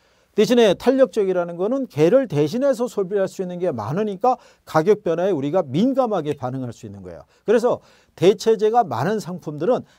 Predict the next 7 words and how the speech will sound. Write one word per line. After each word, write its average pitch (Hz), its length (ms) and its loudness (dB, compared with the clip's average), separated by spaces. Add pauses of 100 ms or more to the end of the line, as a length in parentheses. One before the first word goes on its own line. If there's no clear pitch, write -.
(100)
가격을 185 540 -2
쉽게 254 600 0
올리거나 160 600 -2
조정하기가 131 680 -8
쉽지 - 320 -12
않은 104 200 -12
거죠. 92 260 -20